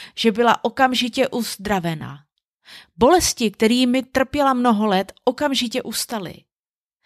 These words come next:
Tehdy otevřela své srdce Ježíši, přijala jej za svého pána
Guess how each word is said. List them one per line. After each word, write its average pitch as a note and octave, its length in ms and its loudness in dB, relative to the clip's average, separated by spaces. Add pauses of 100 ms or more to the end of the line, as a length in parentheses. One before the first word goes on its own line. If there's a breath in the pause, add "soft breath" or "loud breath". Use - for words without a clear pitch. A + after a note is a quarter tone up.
(280 loud breath)
Tehdy G#3+ 300 0
otevřela B3 680 2
své B3+ 440 4
srdce A3 460 -2 (240)
Ježíši, F#3 800 -4 (320 loud breath)
přijala A#3+ 520 2
jej G#3 260 0
za G#3+ 140 -2
svého C4 440 2
pána G#3 540 0